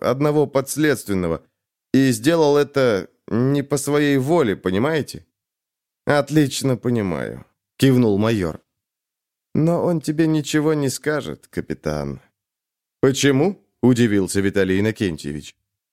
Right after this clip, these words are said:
«Ты что, как дите?» улыбнулся мужчина. «Это ж новый срок для него». «А вам скажет?» совсем растерялся Витвицкий. «Мне?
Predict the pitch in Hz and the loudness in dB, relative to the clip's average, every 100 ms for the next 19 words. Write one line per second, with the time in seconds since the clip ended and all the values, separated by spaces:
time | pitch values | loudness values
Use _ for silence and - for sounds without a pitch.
0 | _ _ _ _ _ _ _ _ - 202 | _ _ _ _ _ _ _ _ 0 0
1 | 180 - 202 196 202 175 160 170 - 131 | 0 -2 -2 0 -2 -2 -2 -4 -2 -2
2 | 101 92 - - 135 127 113 117 95 107 | -2 -6 -8 0 2 2 0 0 -2 0
3 | 113 123 - 92 76 - _ _ _ _ | 0 0 -2 -4 -6 -12 _ _ _ _
4 | - 123 120 - 113 113 104 98 123 135 | -4 -2 -2 -2 0 0 0 -2 -2 -2
5 | 139 - 87 87 85 80 71 69 67 _ | -4 -6 -8 -4 -4 -6 -8 -10 -12 _
6 | _ _ _ _ _ _ _ _ _ _ | _ _ _ _ _ _ _ _ _ _
7 | - 135 135 127 127 156 143 110 - - | 2 4 4 2 2 2 2 -2 -4 -2
8 | 156 165 110 _ _ _ _ - 117 104 | 0 0 -6 _ _ _ _ 0 0 2
9 | 107 95 92 - 95 87 80 92 104 92 | 0 0 0 0 0 0 -2 -2 -2 -4
10 | 78 - - - _ _ _ _ _ - | -8 -8 -16 -18 _ _ _ _ _ -4
11 | 92 104 123 170 180 | 0 2 2 2 -2